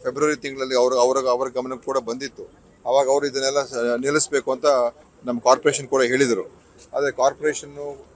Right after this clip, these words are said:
ಇಲ್ಲಿ ಯಾವ ಥರ ಇದನ್ನು ಕಂಟ್ರೋಲ್ ಮಾಡಿದ್ದಾರೆ ಅದ್ರ ಬಗ್ಗೆನೂ ನಾವು ನೋಡಬೇಕಾಗ್ತದೆ. ಮತ್ತು ನಮ್ಮ ಗಣಿ ಭೂ ಮತ್ತು ಗಣಿ ವಿಜ್ಞಾನ ಇಲಾಖೆ ಅವರು ಯಾವ ರೀತಿಯಾಗಿ ಇದನ್ನು ಅವರು ಕಂಡು ಯಾಕೆ ಈ, ಈ ರೀತಿಯಾಗಿ,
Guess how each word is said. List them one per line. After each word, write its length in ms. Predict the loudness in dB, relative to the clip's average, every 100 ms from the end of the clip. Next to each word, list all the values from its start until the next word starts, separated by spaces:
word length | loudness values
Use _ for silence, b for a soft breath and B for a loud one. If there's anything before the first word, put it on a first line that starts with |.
| -18
ಇಲ್ಲಿ 160 | -6
ಯಾವ 140 | -4 -2
ಥರ 180 | -2 0
ಇದನ್ನು 280 | 0 -2
ಕಂಟ್ರೋಲ್ 300 | -6 -4 -2
ಮಾಡಿದ್ದಾರೆ 500 | 0 0 2 4 4
ಅದ್ರ 300 | 4 0 -2
ಬಗ್ಗೆನೂ 580 | 2 2 2 0 -4 -4 -8
ನಾವು 160 | -4 0
ನೋಡಬೇಕಾಗ್ತದೆ. 800 | 2 2 0 0 -6 -4 -4 -4 b b _ _
ಮತ್ತು 220 | -8 -4
ನಮ್ಮ 240 | -2 -2 -2
ಗಣಿ 300 | 0 0 0
ಭೂ 220 | 2 0
ಮತ್ತು 240 | 0 -6
ಗಣಿ 200 | -4 -2
ವಿಜ್ಞಾನ 380 | -2 -2 -2 -4
ಇಲಾಖೆ 500 | -2 2 2 4 -2 -2 -18 -20 _ 2
ಅವರು 220 | 4 6
ಯಾವ 180 | 4 4
ರೀತಿಯಾಗಿ 680 | 0 -2 -2 -2 -4 -8 -10 _ _ -12
ಇದನ್ನು 280 | -10 -4
ಅವರು 260 | -2 0 -2
ಕಂಡು 280 | -4 -6 2
ಯಾಕೆ 240 | 2 2
ಈ, 300 | -2 0 -2 -4
ಈ 100 | -2
ರೀತಿಯಾಗಿ, 580 | -2 2 0 2 0 -2